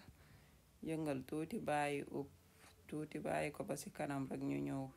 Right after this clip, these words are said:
yàkkal li nga xam ne nii ñu ngi leen koy andil rek. Suñ lakk jën bi, def tuuti poobar. Bu la neexee nga def sa kaani xeeñ, bu la neexee nga def sa kaani sunguf.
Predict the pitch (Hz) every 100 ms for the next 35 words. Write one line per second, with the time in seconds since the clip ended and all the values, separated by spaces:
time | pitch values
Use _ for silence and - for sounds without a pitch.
0 | - 202 151 151 - 131 131 135 - 143
1 | 139 139 - 139 135 131 135 135 139 139
2 | 131 131 - - 139 135 131 220 220 -
3 | - - - - - - 165 147 143 -
4 | 135 139 135 131 - - 131 - - 160
5 | 165 - - 147 139 - - - - -
6 | - - - - - - - - - -
7 | - 147 147 156 139 135 135 139 - 139
8 | - 143 143 147 160 202 226 196 185 180
9 | 175 202 151 147 156 - 151 - 147 143
10 | 143 - - -